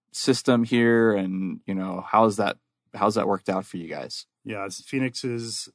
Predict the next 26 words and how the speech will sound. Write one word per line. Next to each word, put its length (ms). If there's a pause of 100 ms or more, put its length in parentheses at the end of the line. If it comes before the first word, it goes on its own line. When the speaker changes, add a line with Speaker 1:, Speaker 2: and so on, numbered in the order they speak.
(120)
Speaker 2:
an 140
amazing 800
city 480
to 160
start 240
a 60
company 440
in. 460 (280)
Speaker 1:
Hmm. 60
Speaker 2:
Um, 320 (240)
and 160
I 80
say 280
that 200
mainly 540
because 540 (100)
of 400
the, 480 (260)
uh, 180
support 640
networks 520
that 120
you 140
can 160
find 320
here. 320